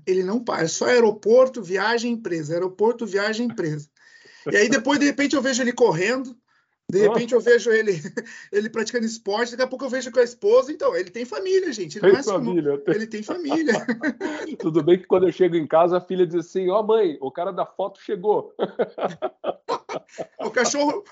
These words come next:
Speaker 1: o cachorro já até tá latindo agora, né?
Speaker 2: Oh, oh,
Speaker 1: Antigamente
Speaker 2: o
Speaker 1: não,
Speaker 2: cachorro,
Speaker 1: agora
Speaker 2: o, o cachorro estranha quando eu chego em casa. <laughs>
Speaker 1: Mas
Speaker 2: Ah,
Speaker 1: e aí,
Speaker 2: mas legal.
Speaker 1: cara? Conta um pouquinho dessa história aí. Como é que, como é que, como é que você chegou aí onde você tá agora?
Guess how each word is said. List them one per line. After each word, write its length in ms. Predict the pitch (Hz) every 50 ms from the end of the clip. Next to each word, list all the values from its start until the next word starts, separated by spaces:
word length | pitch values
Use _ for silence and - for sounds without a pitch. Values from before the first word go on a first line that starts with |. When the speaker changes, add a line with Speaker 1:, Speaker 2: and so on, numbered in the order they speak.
| - _ -
Speaker 1:
o 100 | 220 220
cachorro 380 | - 269 233 - 269 277 294
já 100 | 269 277
até 180 | 269 269 277 294
tá 140 | 294 302 320
latindo 420 | 339 330 311 - - 302 311 294
agora, 280 | 240 202 202 202 180 170
né? 120 | 170 -
Speaker 2:
Oh, 260 | 247 254 240 247 262
oh, 40 | 240
Speaker 1:
Antigamente 480 | 208 220 240 240 220 220 247 196 - 311
Speaker 2:
o 60 | 269
Speaker 1:
não, 60 | 226
Speaker 2:
cachorro, 220 | 202 247 226 254 285
Speaker 1:
agora 100 | 294 - - 208 - -
Speaker 2:
o, 300 | 196 196 196 - _ -
o 40 | 190
cachorro 440 | - - 190 185 185 - 214 190 180
estranha 580 | 185 - - - - 175 175 175 160 139 127
quando 220 | 127 - 139 135 131
eu 40 | 127
chego 220 | - 147 143 143
em 80 | 131 127
casa. 380 | - 143 131 127 120 113 - _ -
<laughs> 800 | 185 - _ - - - - - 214 185 - _ - 214 160 - _ - 214 202 - - - - 165 - _ _ - 151 - _ _ - 302 262 254 233 220 185 -
Speaker 1:
Mas 180 | - - -
Speaker 2:
Ah, 100 | 156 -
Speaker 1:
e 20 | -
aí, 60 | - -
Speaker 2:
mas 80 | -
legal. 260 | 151 151 - - 135
Speaker 1:
cara? 140 | 127 117 - - _ _ _ _ _ _ _ _
Conta 220 | - 254 254 - 269
um 20 |
pouquinho 340 | - 254 240 240 233 240 226
dessa 200 | 220 208 - 220
história 400 | 202 - - 214 190 190 185 175
aí. 100 | 165 147
Como 160 | 147 190 185
é 60 | 202
que, 120 | 208 - 214
como 180 | - 214 214 220
é 40 | 240
que, 140 | - -
como 160 | _ - 240 247
é 60 | 285
que 60 | -
você 240 | - 285 233 - 269
chegou 380 | - - 247 240 - 220 220 220
aí 180 | 208 190 202
onde 180 | 220 220 214 202
você 300 | 202 208 202 - 226 196
tá 220 | - - 196 202
agora? 500 | 196 185 165 170 170 185 202 202 202 196